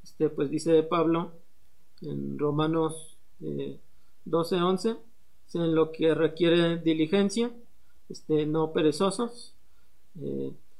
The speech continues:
fervientes al, eh, al Señor", este, bueno, sir-, fervientes en espíritu, perdón, sirviendo al Señor.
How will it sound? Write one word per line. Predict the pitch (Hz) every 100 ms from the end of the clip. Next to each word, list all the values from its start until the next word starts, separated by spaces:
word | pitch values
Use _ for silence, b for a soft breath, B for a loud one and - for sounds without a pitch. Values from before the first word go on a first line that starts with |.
| - 160
fervientes | 156 151 165 170 175 170 165 - -
al, | 151 147 143 - -
eh, | 147 143 143
al | 143 139
Señor", | 151 156 202 220 - - - - - - - - - - - -
este, | 160 - - 139 135 135 127
bueno, | 147 147 147
sir-, | 160 143 - - - - -
fervientes | 160 151 196 202 220 214 208
en | 175
espíritu, | 156 160 208 214 226
perdón, | 190 170 226 240 b b b -
sirviendo | 160 151 170 175 180
al | 165 147
Señor. | 160 156 170 151